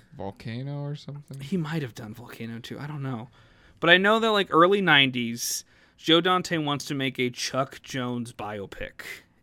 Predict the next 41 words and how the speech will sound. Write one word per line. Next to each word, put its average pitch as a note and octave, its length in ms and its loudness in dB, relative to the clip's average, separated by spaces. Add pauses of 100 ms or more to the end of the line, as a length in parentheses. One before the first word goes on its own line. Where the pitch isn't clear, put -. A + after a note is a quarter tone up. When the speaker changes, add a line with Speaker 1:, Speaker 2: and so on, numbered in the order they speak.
(140)
Speaker 2:
And A#2 320 -8
Warner D3+ 280 -2
Brothers C#3+ 400 -2
basically D3+ 560 -2
tells B2 380 -6
him, A#2+ 300 -8 (460)
"That's G#3+ 160 -2
a C4 40 0
nice G#3+ 300 4
idea. C3+ 480 4 (280)
We D#3+ 160 8
have D#3 200 0
no B2+ 160 -2
interest. - 680 -10
We C#3+ 160 4
Speaker 1:
<laughs> - 60 2
Speaker 2:
wanna D#3 180 4
do C#3 220 -2
a C3 80 2
Looney B3+ 280 6
Tunes C#3+ 320 -2
film. C#3 320 -4
Would C3 180 -6
you D3 80 0
be D3 140 -6
down C#3+ 280 -2
for A2+ 180 -12
that?" G#2+ 440 -12
And C#3 140 -8
Joe D#3+ 180 2
Dante, E3+ 480 -2
being C3+ 440 -2 (420)
a C3+ 100 0
longtime F#3+ 520 2
friend B2+ 440 -4 (140)
of C#3+ 100 -10
Chuck C3 260 -4
Jones, A#2 520 -10 (480)
decides, C3+ 540 0
"All C#3+ 160 2
right, B2+ 360 0